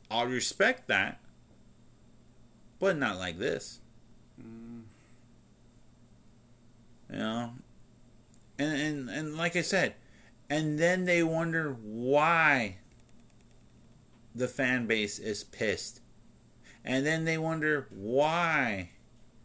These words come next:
Speaker 1: we always critique them about, about creative. The legendary creative team. And then they wonder why people are going to watch A E W now.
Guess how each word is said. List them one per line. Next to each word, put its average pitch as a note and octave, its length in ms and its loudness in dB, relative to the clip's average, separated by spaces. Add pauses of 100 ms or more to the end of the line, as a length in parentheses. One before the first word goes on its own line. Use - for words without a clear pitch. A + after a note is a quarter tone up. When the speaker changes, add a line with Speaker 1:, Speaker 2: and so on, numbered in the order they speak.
(560)
Speaker 1:
we A#2+ 240 -4
always B2 340 4
critique A2+ 460 -6
them A2 120 0
about, G2 400 -6 (120)
about G#2 340 -2
creative. F#2 640 -2 (960)
The A#2+ 140 2
legendary G#2+ 840 0
creative G#2+ 640 2
team. E2+ 320 -10 (1400)
And A#2+ 260 -2
then B2+ 220 2
they C3 140 2
wonder B2+ 440 2
why A#2 1000 2 (960)
people C#3+ 320 0
are B2 140 2
going B2 280 0
to B2+ 80 0
watch A#2 280 0
A - 80 -8
E A#2+ 200 -4
W C3 340 -2
now. E2+ 220 -4